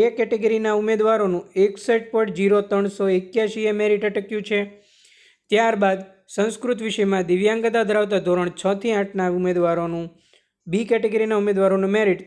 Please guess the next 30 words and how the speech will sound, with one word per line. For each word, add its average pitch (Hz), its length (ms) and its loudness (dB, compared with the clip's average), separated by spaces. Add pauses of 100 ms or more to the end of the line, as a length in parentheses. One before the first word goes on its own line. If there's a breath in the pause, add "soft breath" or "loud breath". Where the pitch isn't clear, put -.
ત્રેસઠ 214 500 -2 (100)
પોઇન્ટ 220 280 -2
ઝીરો 196 220 4
નવસો 196 360 0 (160)
છ - 20 -12 (100)
એ 226 160 6
અટક્યું 220 480 -4
છે 214 120 0 (680 loud breath)
અને 175 140 -2 (120)
ત્યારબાદ 214 480 2
સંસ્કૃત 240 600 -6
વિષયમાં 208 540 -2
દિવ્યાંગતા 226 640 0
ધરાવતા 196 380 2
સી 233 220 -6
કેટેગરીના 202 520 0
ઉમેદવારોનું 208 580 0 (380 soft breath)
બાસઠ 190 560 0
પોઇન્ટ 233 280 -4
ચુમ્માલીસ 202 520 2
બાણું 175 320 0
એ 196 80 2 (100)
અટક્યું 190 540 -2 (340 soft breath)
છે, 190 140 0 (520 soft breath)
જ્યારે 175 260 0
ડી 214 260 -2
અને 214 140 0
ઈ 196 160 2
કેટેગરી 185 420 0
અંતર્ગત 165 480 -2